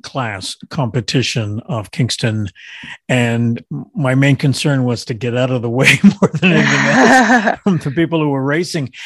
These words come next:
Speaker 1: You race in a class that's called, what, forty-niner F X? Is that the way it's called?
Speaker 2: Yeah, exactly. Yeah.
Speaker 1: So what makes your boat different from some others? Why is it called forty-niner F X?
Speaker 2: So our boat's called the forty-niner F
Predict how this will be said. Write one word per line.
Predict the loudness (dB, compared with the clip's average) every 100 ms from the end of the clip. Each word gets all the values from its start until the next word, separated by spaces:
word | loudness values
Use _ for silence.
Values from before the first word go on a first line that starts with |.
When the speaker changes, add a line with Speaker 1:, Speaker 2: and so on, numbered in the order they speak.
| -16 -8
Speaker 1:
You | 0 2 2
race | 4 4 4 2
in | 0
a |
class | -2 -4 -4 -4
that's | -4 -6
called, | -2 2 2 2
what, | -2 -4 -6
forty-niner | -8 0 0 0 -4 -4 -6 -4 -4 -4
F | -6 -6
X? | -8 -8 -8
Is | -6
that | -6 -4
the |
way | -4 -6
it's | -6
called? | -8 -8 -8 -14 _ _ _
Speaker 2:
Yeah, | 4 4 4 _
exactly. | -8 -6 -6 -8 -12
Yeah. | -10 -14 _ -20 -14
Speaker 1:
So | -4 0
what | 2 2 2
makes | 2 0 0 -4
your | 0 2 4
boat | 2 0 -4 -4
different | -6 -6 -4 -6 -8 _ -20 _
from | -4 -2
some | 0 0 0
others? | -2 -4 -10 -16 -12
Why | -2 2 4
is | 4 2
it | 0
called | 0 0
forty-niner | -4 -4 -2 0 -2 -2 -2 -4 -4
F | -6 -8
X? | -10 -10 -18 -20 -20 _ _ _ _ -10
Speaker 2:
So | 2 6 8
our | 8
boat's | 6 4 2
called | -2
the | -2 -2
forty-niner | -2 -2 -2 -4 -6 -6 -6
F | -6 -6